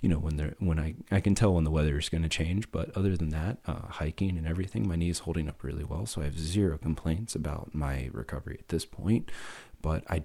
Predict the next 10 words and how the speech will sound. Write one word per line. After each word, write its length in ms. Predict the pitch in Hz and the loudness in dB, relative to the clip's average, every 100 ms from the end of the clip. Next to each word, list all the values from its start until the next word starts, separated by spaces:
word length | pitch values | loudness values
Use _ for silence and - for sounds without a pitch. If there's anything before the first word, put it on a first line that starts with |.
| - | 0
definitely 460 | 80 - 95 98 90 | -2 0 -2 -2 -2
could 160 | 90 | -2
have 100 | 78 | -4
handled 540 | - 76 71 - - - - | -4 -6 -4 -4 -8 -10 -4
that 220 | 71 - | -4 -4
situation 680 | - - - - - - 78 | -6 -6 -6 -4 -4 -4 -4
better 380 | - 76 80 90 - - - - | -2 0 0 -2 -4 -14 -18 -12
for 300 | - 69 69 | -6 -4 -2
the 240 | - 67 - | -2 -4 -6
long-term 1200 | 78 73 71 71 71 71 - 67 67 65 71 76 | -6 -2 -2 -2 -2 -6 -6 -4 -2 -4 -6 -10